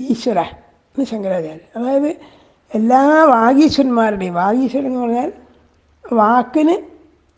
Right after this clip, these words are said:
അധിപതിയായിരിക്കുന്നവനൊക്കെ, ഈശ്വരൻ എന്ന് പറഞ്ഞാൽ യജമാനൻ, ഭരിക്കുന്നവനൊക്കെയാണ്. അപ്പോൾ വാക്കിന് ഭരിക്കാനാണ്, വാക്കിന് മേലെ സ്വാധീനമുള്ളവരാണ് വാഗീശ്വരന്മാർ. അങ്ങനെയുള്ള എല്ലാ വാഗീശ്വരന്മാർക്കും ഈശ്വരനാണ്.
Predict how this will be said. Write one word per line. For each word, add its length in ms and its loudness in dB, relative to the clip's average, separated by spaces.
അധിപതിയായിരിക്കുന്നവനൊക്കെ, 1200 0
ഈശ്വരൻ 280 -2
എന്ന് 120 -2
പറഞ്ഞാൽ 180 -2
യജമാനൻ, 600 0
ഭരിക്കുന്നവനൊക്കെയാണ്. 840 -2
അപ്പോൾ 200 -10
വാക്കിന് 440 -2
ഭരിക്കാനാണ്, 480 -2
വാക്കിന് 460 -2
മേലെ 140 -2
സ്വാധീനമുള്ളവരാണ് 920 -2
വാഗീശ്വരന്മാർ. 760 -2
അങ്ങനെയുള്ള 360 2
എല്ലാ 400 4
വാഗീശ്വരന്മാർക്കും 1200 2
ഈശ്വരനാണ്. 600 -4